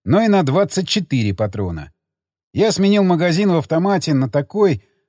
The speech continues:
а потом начал набивать пустые патронами из пулеметного короба. Пусть автомат тяжелый и даже устаревший, но сблизи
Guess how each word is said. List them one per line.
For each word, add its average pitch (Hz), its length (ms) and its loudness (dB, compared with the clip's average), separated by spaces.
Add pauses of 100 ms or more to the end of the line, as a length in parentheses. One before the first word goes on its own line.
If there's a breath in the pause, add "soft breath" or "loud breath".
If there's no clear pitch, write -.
а - 80 -16
потом 190 320 0
начал 190 320 2
набивать 160 560 2
пустые 156 460 -4
патронами 131 600 -4
из 87 120 -8
пулеметного 131 600 -2
короба. 85 480 -10 (500)
Пусть 196 260 -2
автомат 185 400 0
тяжелый 156 480 2
и 123 40 -2
даже 143 260 0
устаревший, 151 760 -2 (320 soft breath)
но 180 160 2
сблизи 160 680 0